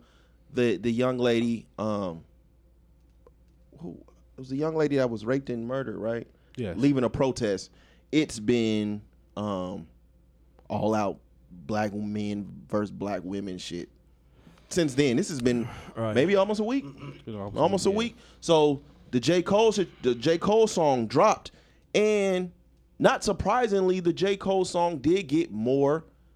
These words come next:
Speaker 1: eyes on it because he has a bigger platform
Speaker 3: Facts.
Speaker 1: than when she called him out.
Speaker 3: Yeah.
Speaker 1: So it turned into he was attacking her. You know what I
Speaker 3: I don't,
Speaker 1: mean?
Speaker 3: I don't, so, so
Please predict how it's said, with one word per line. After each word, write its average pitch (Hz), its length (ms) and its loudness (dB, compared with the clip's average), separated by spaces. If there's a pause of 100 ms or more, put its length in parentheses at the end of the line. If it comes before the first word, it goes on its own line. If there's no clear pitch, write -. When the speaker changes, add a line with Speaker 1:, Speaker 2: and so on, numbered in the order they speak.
(680)
Speaker 1:
eyes 147 480 2
on 135 180 2
it 185 160 -6
because 139 340 0
he 165 100 -2
has 143 180 2
a 151 60 -2
bigger 127 260 0
platform 143 600 -2 (200)
Speaker 3:
Facts. 127 160 2
Speaker 1:
than 147 220 4
when 165 140 4
she 180 180 -2
called 170 280 4
him 180 160 2
out. 214 360 0
Speaker 3:
Yeah. 139 220 0 (180)
Speaker 1:
So 170 460 6 (1900)
it 123 200 -4
turned 127 260 -2
into 135 220 -2
he 139 140 -2
was 135 180 -4
attacking 156 480 -4
her. 95 180 -8 (300)
You 95 80 -12
know 110 60 -8
what 123 120 -2
I 123 40 2
Speaker 3:
I - 20 2
don't, 139 100 4
Speaker 1:
mean? 127 100 4
Speaker 3:
I 123 100 2
don't, 123 180 0
so, 127 220 6
so 117 480 4